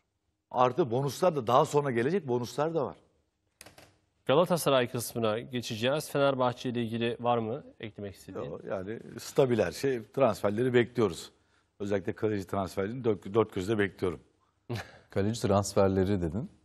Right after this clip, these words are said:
Speaker 2: Kaleci
Speaker 1: Transferleri
Speaker 2: transferi.
Speaker 1: bekliyorum. Özellikle
Speaker 3: Hı.
Speaker 1: kaleci
Speaker 2: Evet.
Speaker 1: transferini bekliyorum.
Speaker 3: Anladım. Ben şimdi
Speaker 2: Kaleci
Speaker 3: iki
Speaker 2: transferi
Speaker 3: transfer
Speaker 2: artık
Speaker 3: olarak
Speaker 2: herhalde
Speaker 3: algıladım
Speaker 2: olacak,
Speaker 3: tabii.
Speaker 2: öyle
Speaker 1: Bence
Speaker 2: gözüküyor yani. Livakovic
Speaker 1: sanki,
Speaker 2: veda etti
Speaker 1: yani
Speaker 2: çünkü
Speaker 1: sanki
Speaker 2: yani.
Speaker 1: iki tane olacak gibi de. Ya şu Zaha konusunda, Zaha transferi zor arkadaşlar
Speaker 2: Niye?
Speaker 1: biraz. Yani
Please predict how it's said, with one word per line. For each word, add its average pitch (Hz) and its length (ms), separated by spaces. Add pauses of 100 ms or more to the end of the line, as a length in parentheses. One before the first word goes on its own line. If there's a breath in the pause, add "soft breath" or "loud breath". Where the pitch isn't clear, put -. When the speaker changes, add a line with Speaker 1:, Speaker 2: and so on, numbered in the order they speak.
(220)
Speaker 2:
Kaleci 113 220
Speaker 1:
Transferleri 110 580
Speaker 2:
transferi. 117 220
Speaker 1:
bekliyorum. 165 360
Özellikle 117 440
Speaker 3:
Hı. 98 40
Speaker 1:
kaleci 120 220
Speaker 2:
Evet. 107 100
Speaker 1:
transferini 98 460
bekliyorum. 82 400
Speaker 3:
Anladım. 82 240
Ben 92 160
şimdi - 160
Speaker 2:
Kaleci 208 180
Speaker 3:
iki - 80
Speaker 2:
transferi 147 340
Speaker 3:
transfer 110 320
Speaker 2:
artık 101 100
Speaker 3:
olarak 98 240
Speaker 2:
herhalde 92 200
Speaker 3:
algıladım 92 200
Speaker 2:
olacak, 135 220
Speaker 3:
tabii. 90 120
Speaker 2:
öyle 120 140
Speaker 1:
Bence 110 140
Speaker 2:
gözüküyor 127 340
yani. 92 120
Livakovic 143 300
Speaker 1:
sanki, 123 140
Speaker 2:
veda 156 220
etti 113 80
Speaker 1:
yani 87 80
Speaker 2:
çünkü 82 180
Speaker 1:
sanki 117 220
Speaker 2:
yani. 87 100
Speaker 1:
iki 110 100
tane 120 180
olacak 117 340
gibi 147 220
de. 127 140 (420 soft breath)
Ya 127 60
şu 127 100
Zaha 143 320
konusunda, 104 600
Zaha 135 260
transferi 123 580
zor 117 260
arkadaşlar 107 440
Speaker 2:
Niye? 135 120
Speaker 1:
biraz. 90 240
Yani 107 360